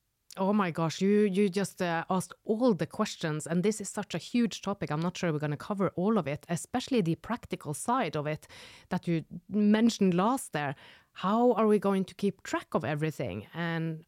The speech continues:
uh, just to start with last first then, I used to recommend to have as much information as possible in the ropa, uh,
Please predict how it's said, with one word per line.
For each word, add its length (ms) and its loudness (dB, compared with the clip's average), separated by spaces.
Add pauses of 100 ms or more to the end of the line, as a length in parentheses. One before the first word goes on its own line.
uh, 60 -20 (420)
just 220 -4
to 80 0
start 260 -2
with 140 0
last 280 0
first 220 -2
then, 160 0 (480)
I 400 0 (220)
used 320 0
to 60 -2
recommend 600 0
to 140 -2
have 280 -2
as 200 -4
much 560 -4
information 480 -4
as 100 -8
possible 460 -6
in 180 -2
the 80 -2
ropa, 720 0
uh, 400 -6